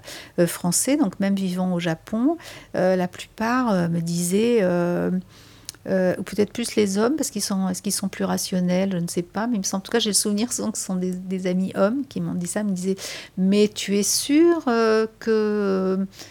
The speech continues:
tu n'as pas, parce que, par exemple, il y avait des portes qui claquaient, voilà, du vent, et cetera. Euh, tu as dû oublier de fermer. Enfin, il cherchait des explications, euh, rationnelles tout le temps, tout le temps. C'était retour à la rationalité. Alors que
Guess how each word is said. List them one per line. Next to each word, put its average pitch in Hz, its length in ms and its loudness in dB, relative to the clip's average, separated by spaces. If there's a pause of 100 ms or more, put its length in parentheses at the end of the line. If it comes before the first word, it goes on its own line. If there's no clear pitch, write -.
(200)
tu 202 120 -2
n'as 196 160 2
pas, 196 260 -2
parce - 120 -4
que, 190 60 0
par 190 140 0
exemple, 190 180 0
il 208 40 2
y - 20 2
avait 170 100 2
des 170 100 2
portes - 360 -4
qui - 120 -12
claquaient, 170 640 0
voilà, 175 320 -4
du 180 160 -8
vent, 185 200 -4
et - 40 -4
cetera. 180 280 -2 (340)
Euh, 185 220 6
tu 190 180 0
as 175 80 4
dû 180 100 0
oublier 175 600 4
de 170 140 -2
fermer. 160 600 0
Enfin, 170 200 0
il 208 80 -2
cherchait 262 340 2
des 262 140 2
explications, 247 840 0
euh, 196 140 2
rationnelles 180 640 0
tout 226 100 -8
le 220 60 -8
temps, - 180 -4 (100)
tout - 120 -20
le - 80 -20
temps. 175 140 -4 (340)
C'était 233 400 2
retour 233 420 2
à 226 80 2
la 202 80 0
rationalité. 190 800 -2 (340)
Alors 240 280 0
que 208 260 6